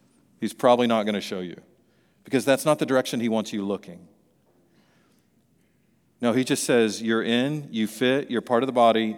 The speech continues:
jump in and serve." In all the different ways that excite you, in all the different ways that interest you, in all the different ways that you seem gifted in, in all the different ways that people around you say, "Hey, you're gifted in that.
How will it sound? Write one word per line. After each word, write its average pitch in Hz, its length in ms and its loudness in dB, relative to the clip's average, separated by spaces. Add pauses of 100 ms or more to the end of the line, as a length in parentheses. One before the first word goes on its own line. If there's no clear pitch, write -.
jump 117 340 -2
in 107 320 -2 (300)
and 107 160 -2
serve." 87 560 -6 (840)
In 113 80 -4
all 110 160 4
the 139 80 2
different 143 240 2
ways 123 200 4
that 117 100 -2
excite 107 380 -4
you, 98 180 -14 (420)
in 113 80 -4
all 113 120 4
the 139 80 4
different 135 240 0
ways 127 160 0
that 117 100 -2
interest 110 360 -4
you, 101 160 -14 (240)
in 120 100 0
all 120 140 8
the 151 80 4
different 147 280 0
ways 139 400 4
that 123 80 -4
you 113 100 -2
seem 117 340 -2 (120)
gifted 135 340 -2
in, 98 180 -4 (200)
in 123 100 -2
all 131 100 4
the 196 80 4
different 165 220 0
ways 151 200 2
that 127 100 -4
people 156 260 0
around 131 300 2
you 123 80 0
say, 110 220 -2
"Hey, 113 200 0
you're 113 260 -4
gifted 104 300 -6
in 87 80 -10
that. 80 240 -12